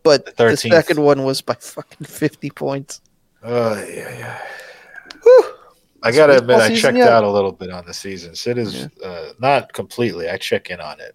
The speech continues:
Speaker 2: but Sid is a stalwart.
Speaker 1: Fantasy sports keep me plugged in,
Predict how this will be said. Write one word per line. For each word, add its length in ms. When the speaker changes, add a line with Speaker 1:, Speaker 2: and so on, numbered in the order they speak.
Speaker 2:
but 120
Sid 220
is 140
a 100
stalwart. 680
Speaker 1:
Fantasy 480
sports 400
keep 240
me 240
plugged 320
in, 240